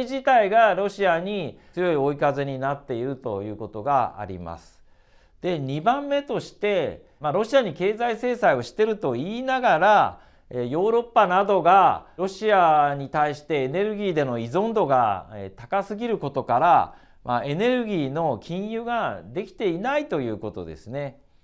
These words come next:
で、イーユーが先日、原油、ロシア産原油の部分禁輸でやっと合意したと。ロシア産の原油を、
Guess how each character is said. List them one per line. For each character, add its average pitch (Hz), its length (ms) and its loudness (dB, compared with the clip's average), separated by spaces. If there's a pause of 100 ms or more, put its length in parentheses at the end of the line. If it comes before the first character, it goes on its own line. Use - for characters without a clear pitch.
(520)
で、 180 380 -2
イ 156 40 -10
ー 208 220 -4
ユ 254 200 0
ー 214 40 -6
が 170 560 6
先 175 180 -6
日、 165 520 -6 (400)
原 151 180 0 (220)
油、 196 580 0 (120)
ロ 147 140 -2
シ 214 120 -2
ア 214 100 4
産 208 260 2
原 208 160 2
油 143 220 -4
の 139 160 -4
部 123 180 -4
分 202 320 -2
禁 202 400 -8
輸 135 120 -4
で 123 400 -2 (280)
や 135 220 2
っ - 180 -12
と 202 240 0
合 165 240 2
意 - 20 -4
し 165 60 -10
た 160 160 2
と。 87 280 -6
ロ 135 120 -4
シ 180 180 -4
ア 175 100 4
産 175 340 -2
の 180 340 -4 (180)
原 139 140 -2
油 147 400 -6
を、 156 480 -4